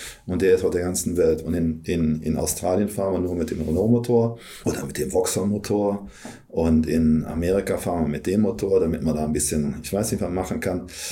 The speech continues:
Äh, so, das, und das ist komplett, das, das ist im Motorsport organisatorisch, technisch kaum möglich. Und deswegen hält man immer den Hersteller.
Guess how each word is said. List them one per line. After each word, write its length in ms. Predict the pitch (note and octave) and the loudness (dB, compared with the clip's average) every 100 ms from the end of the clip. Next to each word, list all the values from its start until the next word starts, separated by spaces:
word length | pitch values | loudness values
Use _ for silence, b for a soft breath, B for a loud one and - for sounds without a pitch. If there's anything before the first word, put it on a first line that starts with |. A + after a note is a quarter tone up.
| B B | B B
Äh, 260 | F2+ E2+ D#2+ D#2 | 0 0 0 0
so, 160 | E2+ | 0
das, 320 | D2 - - - | 0 -2 -6 -2
und 100 | G#2 | 2
das 240 | A2 - - | 2 2 0
ist 180 | A#2 - | 0 0
komplett, 560 | - G#2 - A2 - - - - | 0 0 2 0 -2 -10 -16 -4
das, 360 | G#2 - - - | -2 -2 -6 -4
das 380 | G#2+ - - - | -2 -2 -4 0
ist 260 | A#2 A#2 | 0 0
im 180 | F#2 F#2 | -2 0
Motorsport 800 | F2+ A2+ A2+ - - G2 - - - - - - - G#2 - - - - - - | 2 2 0 -2 -2 -4 -4 -16 -20 -20 -20 -20 -20 -20 -20 -20 -20 -20 -20 -4
organisatorisch, 640 | G#2 G2+ F2+ - A#2+ F#2 - | 2 4 4 4 4 4 2
technisch 380 | - - - - | -2 -2 -6 -2
kaum 220 | G2 F#2+ | 0 2
möglich. 440 | F#2 - - - _ B B B - | 0 -2 -8 -12 _ B B B 0
Und 80 | F#2 | 2
deswegen 260 | F#2 G2+ | 4 4
hält 160 | G#2+ G2 | 2 2
man 160 | F#2 | 2
immer 140 | F#2+ F#2 | 2 2
den 100 | F#2 | 2
Hersteller. 520 | F#2 F#2 - - | 2 0 -2 -6